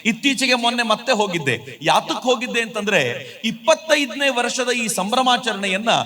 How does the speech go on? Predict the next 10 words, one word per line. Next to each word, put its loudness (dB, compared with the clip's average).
ಕರ್ನಾಟಕದಲ್ಲಿ 0
ವಿಶೇಷವಾಗಿ -2
ಮಾಡ್ಬೇಕು. 0
ಹೆಂಗ್ -2
ಮಾಡ್ಬೇಕು 2
ಅಂದ್ರೆ, 0
ಕಾರ್ಗಿಲ್ನಲ್ಲಿ 4
ಹಾರಿದಂತ 2
ಆ 2
ಬಾವುಟವನ್ನ 2